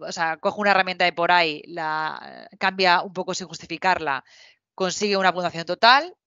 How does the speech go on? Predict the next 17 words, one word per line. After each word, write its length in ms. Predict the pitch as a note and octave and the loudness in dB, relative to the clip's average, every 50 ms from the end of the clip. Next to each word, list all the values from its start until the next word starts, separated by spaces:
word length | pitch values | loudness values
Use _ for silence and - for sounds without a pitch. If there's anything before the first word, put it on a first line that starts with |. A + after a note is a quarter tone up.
| _ | _
y 40 | - | -10
a 80 | E3+ D#3+ | -10 -8
correr, 280 | - C#3 C3+ B2+ - _ _ _ _ _ _ _ _ | -8 -10 -10 -10 -12 _ _ _ _ _ _ _ _
¿vale? 320 | _ E3 D#3 D3+ D#3+ F3+ - _ _ | _ -16 -14 -14 -14 -16 -18 _ _
Pero 260 | - G3+ F3+ E3+ E3+ | -2 0 0 0 0
no 200 | E3+ E3+ E3+ F#3+ G3 | -2 -4 -4 0 0
debería 300 | F#3+ F3 D#3+ C#3+ C#3 C#3 | 0 0 0 -2 -6 -8
ser 160 | - - - | -10 -14 -18
así, 300 | - - - C#3 C#3+ _ _ _ | -18 -18 -18 -20 -20 _ _ _
¿vale? 240 | - D3+ D#3 D#3 - - | -20 -16 -16 -16 -16 -18
No 220 | F3+ F3+ F#3 F#3 | -18 -14 -12 -10
es 140 | F3 - - | -10 -10 -10
correcta 420 | - D#3 D#3 C#3+ - - C3+ C3+ - | -12 -12 -12 -12 -12 -12 -12 -12 -14
esa 160 | - - - | -16 -18 -16
manera 180 | D3 D3 C#3+ C#3 | -16 -14 -12 -12
de 40 | C3+ | -12
proceder. 360 | - - - - - - - | -14 -16 -20 -20 -20 -20 -20